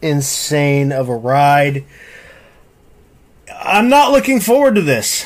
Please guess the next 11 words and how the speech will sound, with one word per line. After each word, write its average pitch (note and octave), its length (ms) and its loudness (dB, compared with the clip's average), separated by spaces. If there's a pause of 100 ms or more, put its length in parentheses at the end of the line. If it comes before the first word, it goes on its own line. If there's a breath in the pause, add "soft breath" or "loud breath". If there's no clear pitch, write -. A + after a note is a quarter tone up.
(100)
Uh, F3 400 2
I'm E3+ 280 0
not, F#3 480 2
and D3 500 0
I, D3 340 -2
I D3+ 40 2
don't E3+ 320 -2
think D3 360 -4
anybody C#3+ 560 0
is, C3+ 340 0
but C3 460 0